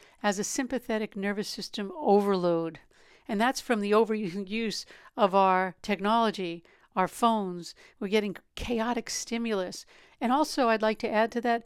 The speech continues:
a poor diet. Many people say, "I have a great diet," but actually it's poor. This has currently reached epidemic proportions. On a good note, there's a cure to overcome the hijacked mind,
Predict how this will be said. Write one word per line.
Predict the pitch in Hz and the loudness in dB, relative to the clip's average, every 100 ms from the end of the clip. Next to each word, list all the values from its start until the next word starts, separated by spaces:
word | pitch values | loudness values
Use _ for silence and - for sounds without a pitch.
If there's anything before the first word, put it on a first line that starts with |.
| _ - | _ -4
a | |
poor | - - 247 254 | -4 0 0 0
diet. | 214 226 277 214 - - - _ _ _ | 0 0 0 -2 -4 -10 -20 _ _ _
Many | - 262 | -4 -2
people | - 233 220 | -4 -4 -4
say, | - 247 233 | -2 -2 -2
"I | 190 | 0
have | 196 | 0
a | 202 | -2
great | 214 208 202 | -2 -2 0
diet," | 220 226 208 | 0 0 0
but | 214 - 320 | -6 -10 -6
actually | 247 - 294 220 | -6 -4 -2 0
it's | 220 | -2
poor. | - 294 311 185 165 - _ _ _ _ _ _ - - - - _ _ _ _ - | -4 -4 0 0 -2 -10 _ _ _ _ _ _ -20 -20 -20 -20 _ _ _ _ -2
This | 285 - | -2 0
has | 285 | -4
currently | - 294 302 269 226 | -4 0 0 0 -4
reached | 208 277 - - | -2 -4 -4 -4
epidemic | 208 208 226 214 208 208 - _ _ - | -2 0 0 2 0 -2 -6 _ _ -2
proportions. | 226 - 247 277 - 170 143 - - - _ _ - _ _ _ _ _ _ _ _ _ - | -2 2 4 4 2 -6 -6 -10 -14 -20 _ _ -20 _ _ _ _ _ _ _ _ _ -8
On | 240 226 | -4 -4
a | |
good | 196 311 247 | -2 -4 0
note, | 170 165 240 - _ _ _ - | 0 0 -2 -8 _ _ _ -2
there's | 240 247 | 0 0
a | 254 | -2
cure | - - 294 254 185 | -6 -4 0 2 0
to | 214 202 | -2 0
overcome | 208 196 202 - 240 190 | 0 0 -4 -4 -4 -4
the | 180 | -4
hijacked | 202 202 190 196 190 202 | -2 -2 -2 -2 -4 -4
mind, | 190 196 175 196 | -2 -2 -4 -6